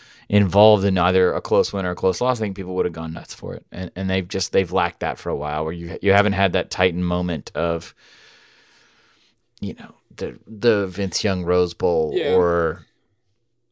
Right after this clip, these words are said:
Speaker 1: I mean, even Ohio State, Oregon was not a great game, but
Speaker 2: I, I can't
Speaker 1: I
Speaker 2: really
Speaker 1: think they
Speaker 2: say
Speaker 1: just need to be refreshed a little
Speaker 2: I can't
Speaker 1: bit.
Speaker 2: even really say that I'm tired of Alabama necessarily. I, I just, I mean,
Speaker 1: I
Speaker 2: I
Speaker 1: am.
Speaker 2: like more uncertainty for sure.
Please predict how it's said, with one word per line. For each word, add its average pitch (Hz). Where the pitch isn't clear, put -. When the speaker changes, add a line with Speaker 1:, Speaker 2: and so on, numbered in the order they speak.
Speaker 1:
I -
mean, 110
even 156
Ohio 101
State, 101
Oregon 95
was 92
not 92
a 98
great 90
game, 123
but 85
Speaker 2:
I, 104
I 196
can't -
Speaker 1:
I -
Speaker 2:
really -
Speaker 1:
think -
they 147
Speaker 2:
say 120
Speaker 1:
just 101
need 98
to 92
be 85
refreshed -
a -
little 78
Speaker 2:
I 170
can't 226
Speaker 1:
bit. -
Speaker 2:
even 190
really 165
say 156
that 135
I'm 117
tired 131
of 113
Alabama 113
necessarily. 139
I, 131
I 139
just, 143
I -
mean, 139
Speaker 1:
I 135
Speaker 2:
I -
Speaker 1:
am. 113
Speaker 2:
like 160
more 135
uncertainty 92
for 123
sure. 85